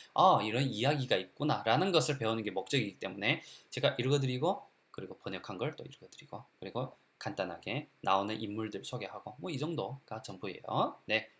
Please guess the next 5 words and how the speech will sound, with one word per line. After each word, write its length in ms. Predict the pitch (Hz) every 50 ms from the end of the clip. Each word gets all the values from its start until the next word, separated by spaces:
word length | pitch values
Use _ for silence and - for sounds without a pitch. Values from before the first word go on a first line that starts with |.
| _ _
좋습니다. 600 | - 139 139 220 202 185 180 180 - - - -
자, 380 | - 107 101 101 110 151 180 123
오늘도 380 | 107 107 98 95 117 147 175 165
수고하셨습니다. 720 | - - 101 95 95 95 - - - 92 - - - - _ _
감사합니다. 920 | - 95 95 98 95 95 92 - 98 95 90 98 120 147 185 - - - -